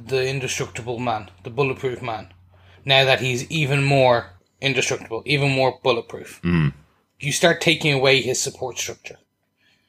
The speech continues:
Speaker 1: So in Defenders and in Luke Cage season one, we see, and even Jessica Jones, we see a support structure being built up. We see Luke Cage, A K A Carl Lucas, come from being the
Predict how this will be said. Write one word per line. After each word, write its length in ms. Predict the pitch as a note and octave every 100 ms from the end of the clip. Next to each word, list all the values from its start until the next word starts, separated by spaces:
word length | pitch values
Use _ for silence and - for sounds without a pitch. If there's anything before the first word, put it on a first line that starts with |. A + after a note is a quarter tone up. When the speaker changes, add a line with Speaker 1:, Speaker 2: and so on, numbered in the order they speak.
| _
Speaker 1:
So 300 | - C3 C3+
in 400 | E3 E3 D#3 - _ -
Defenders 640 | C3+ E3+ F3+ F#3+ F3+ D#3+
and 300 | - C#3 C3+
in 220 | C3 B2+ C3+
Luke 140 | D#3
Cage 260 | E3 C#3+ -
season 360 | C#3+ B2+ C3+
one, 300 | C3 B2+ A#2+
we 280 | B2+ C#3+ -
see, 720 | - - - D3 D3 C#3+ C3 -
and 280 | B2+ C#3 B2+
even 200 | D3 B2+
Jessica 320 | D3+ - D#3
Jones, 360 | G3 F#3 C3+ - - -
we 120 | E3
see 240 | D3+ F3+ E3
a 80 | D3+
support 440 | D#3 - D#3+ D#3+
structure 360 | - D3+ - C#3+
being 380 | C#3 C#3 C3+ A2+
built 280 | C3 C3
up. 280 | D#3+ B2 - - _ _
We 140 | E3+
see 240 | D#3+ F#3+ D3+
Luke 260 | E3 D#3+
Cage, 400 | - D#3+ C#3+ - - - _
A 140 | D#3 D3+
K 120 | D#3+
A 240 | D3 C#3
Carl 360 | A#2+ - D3+ C#3
Lucas, 420 | C#3+ D#3+ D3+ C3+
come 320 | - F3 E3+
from 540 | - D#3+ D3+ C#3+ B2 B2 -
being 580 | D#3+ D#3 D3 C#3+ C3+ - _ _ _ _ _ _ _
the 560 | C#3 D#3 D3+ C#3+ C#3